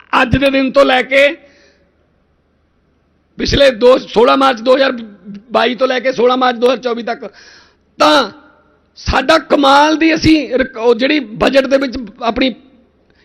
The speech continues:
ਖਜ਼ਾਨੇ 'ਚ ਵਾਧਾ ਹੋਇਆ ਹੈ, ਜੀ ਐਸ ਟੀ 'ਚ ਸਤਾਈ ਪਰਸੈਂਟ ਅੱਪ ਹੋਏ ਆ, ਐਕਸਾਈਜ਼ ਦੇ ਵਿੱਚ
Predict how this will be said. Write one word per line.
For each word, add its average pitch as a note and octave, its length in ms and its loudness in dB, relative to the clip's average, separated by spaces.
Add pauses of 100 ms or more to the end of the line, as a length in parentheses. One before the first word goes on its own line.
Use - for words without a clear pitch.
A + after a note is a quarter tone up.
(180)
ਖਜ਼ਾਨੇ C4 460 2
'ਚ C4 60 -4
ਵਾਧਾ C4 320 2
ਹੋਇਆ C4 280 4
ਹੈ, A3 140 0 (400)
ਜੀ D4 220 0
ਐਸ C#4+ 180 4
ਟੀ D4 140 -2
'ਚ C#4+ 100 -8 (300)
ਸਤਾਈ C#4+ 400 2
ਪਰਸੈਂਟ C#4 440 -2
ਅੱਪ C4+ 140 -6
ਹੋਏ C4 220 0
ਆ, C4 240 -2 (2500)
ਐਕਸਾਈਜ਼ C#4+ 500 0
ਦੇ D#4+ 80 -2
ਵਿੱਚ D#4 220 -2